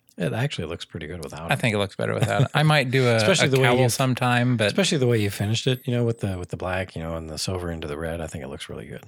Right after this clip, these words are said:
Speaker 2: Well,
Speaker 1: So,
Speaker 2: thank you.
Speaker 1: but anyway,
Speaker 2: And now we
Speaker 1: yeah,
Speaker 2: have it to where we
Speaker 1: it
Speaker 2: can
Speaker 1: is
Speaker 2: fly it anytime we want.
Speaker 1: That's right. Right. Uh, we, we switched out the servos and fixed our issue. So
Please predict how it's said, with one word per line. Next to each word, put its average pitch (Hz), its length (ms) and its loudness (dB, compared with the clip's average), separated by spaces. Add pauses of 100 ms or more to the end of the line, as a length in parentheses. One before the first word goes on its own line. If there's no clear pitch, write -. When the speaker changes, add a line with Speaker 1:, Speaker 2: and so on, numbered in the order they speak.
Speaker 2:
Well, 156 100 -2
Speaker 1:
So, - 60 -2
Speaker 2:
thank 202 220 0
you. - 80 -6 (680)
Speaker 1:
but 185 120 2
anyway, 175 140 6
Speaker 2:
And 135 60 4
now 170 140 4
we 165 100 6
Speaker 1:
yeah, 135 60 4
Speaker 2:
have 147 220 4
it 107 100 -4
to 117 80 -4
where 117 100 2
we 135 60 4
Speaker 1:
it 156 40 6
Speaker 2:
can 156 80 6
Speaker 1:
is 143 140 6
Speaker 2:
fly 120 180 6
it 147 220 2 (220)
anytime 147 400 0
we 160 80 0
want. 147 260 -4
Speaker 1:
That's - 160 -2
right. 156 260 2 (240)
Right. 123 200 -6 (160)
Uh, 104 180 -4
we, 104 240 -4 (160)
we 104 120 -6
switched - 360 -2
out 120 300 -2
the 113 260 0
servos 131 540 0
and 98 180 -4
fixed - 300 -6
our 110 180 2
issue. 139 340 -2
So 117 300 0